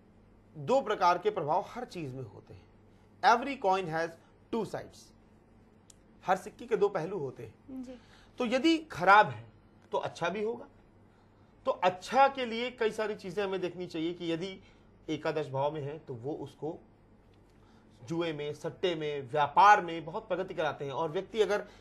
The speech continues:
Speaker 1: कबाड़ से जुड़ा हुआ काम करता है, केमिकल से जुड़ा हुआ काम करता है, स्क्रैप जो भी चीजें, इनसे दवाइयों से जुड़ा हुआ व्या-, व्यापार करता है, तो बहुत प्रगति राहु उनको दिलाता है,
Speaker 2: जी।
Speaker 1: एक नेम फेम दिलाता है। और जिन स्थिति पर पहुंचने के बारे में उन्होंने कभी सोचा भी नहीं होता है, उन,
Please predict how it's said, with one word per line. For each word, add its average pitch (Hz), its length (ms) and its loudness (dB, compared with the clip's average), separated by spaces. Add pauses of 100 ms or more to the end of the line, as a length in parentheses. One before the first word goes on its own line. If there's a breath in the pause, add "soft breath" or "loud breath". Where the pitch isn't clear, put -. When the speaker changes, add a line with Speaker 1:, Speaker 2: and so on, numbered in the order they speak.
(320 loud breath)
Speaker 1:
कबाड़ 170 320 4
से 185 120 -4
जुड़ा 175 200 0
हुआ 170 200 2
काम 160 240 -2
करता 151 280 -2
है, 156 180 0
केमिकल 170 440 -2
से 170 120 -10
जुड़ा 165 200 -2
हुआ 156 200 2
काम 156 240 -4
करता 147 260 -4
है, 151 120 -2
स्क्रैप 170 460 -2
जो 147 200 -6
भी 165 100 -6
चीजें, 151 320 -8
इनसे 156 200 -8
दवाइयों 160 440 2
से 170 60 -10
जुड़ा 175 180 -2
हुआ 165 160 0
व्या-, 156 160 -2
व्यापार 147 340 -2
करता 151 260 -2
है, 196 120 0 (400 loud breath)
तो 190 60 0
बहुत 185 520 -4
प्रगति 147 320 -4
राहु 131 300 -6
उनको 127 260 -12
दिलाता 113 360 -18
है, - 80 -20 (720)
Speaker 2:
जी। - 340 -8
Speaker 1:
एक 156 120 -8
नेम 165 240 -4
फेम 160 260 -6
दिलाता 135 340 -6
है। 117 160 -16 (400 loud breath)
और 160 120 2
जिन 226 360 -2
स्थिति 190 300 -2
पर 196 140 2
पहुंचने 175 440 -2
के 202 80 4
बारे 180 260 2
में 196 60 -2
उन्होंने 185 240 -2
कभी 190 200 0
सोचा 226 380 6
भी 247 120 2
नहीं 196 140 4
होता 175 200 0
है, 180 60 2
उन, 180 400 -6